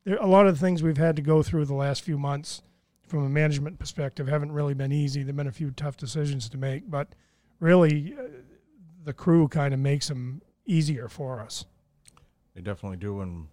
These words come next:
Speaker 2: one other thing that makes that easy, Herb, and I can completely appreciate what he had to say there, that, uh, when you're working around a group of people that you know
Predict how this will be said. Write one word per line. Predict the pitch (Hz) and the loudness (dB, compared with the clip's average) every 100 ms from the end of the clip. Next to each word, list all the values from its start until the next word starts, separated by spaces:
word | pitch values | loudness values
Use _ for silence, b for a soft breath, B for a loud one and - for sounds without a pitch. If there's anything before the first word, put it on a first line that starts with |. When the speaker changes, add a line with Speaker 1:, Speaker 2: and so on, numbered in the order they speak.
| - | -14
Speaker 2:
one | 107 | -8
other | 107 92 | -8 -8
thing | 104 98 | -10 -8
that | |
makes | 92 95 - | -8 -10 -10
that | 92 | -10
easy, | 95 90 82 | -10 -12 -10
Herb, | 95 92 | -10 -10
and | 85 | -10
I | 87 | -12
can | 90 73 76 _ _ _ _ _ _ _ _ | -12 -14 -16 _ _ _ _ _ _ _ _
completely | 104 104 113 92 | -14 -10 -8 -8
appreciate | 82 101 92 - 85 | -12 -12 -12 -12 -12
what | 82 | -12
he | 82 | -12
had | 82 73 | -12 -14
to | |
say | 78 85 78 | -14 -14 -14
there, | 80 78 | -14 -16
that, | 73 76 _ 80 | -16 -18 _ -16
uh, | 73 73 - _ _ _ _ _ | -14 -14 -18 _ _ _ _ _
when | 95 | -10
you're | 98 | -6
working | 120 123 | -6 -6
around | 117 110 | -6 -6
a | |
group | 101 110 | -8 -10
of | - - | -12 -14
people | 101 101 | -10 -8
that | 95 - | -10 -10
you | |
know | 90 95 98 92 | -10 -8 -8 -10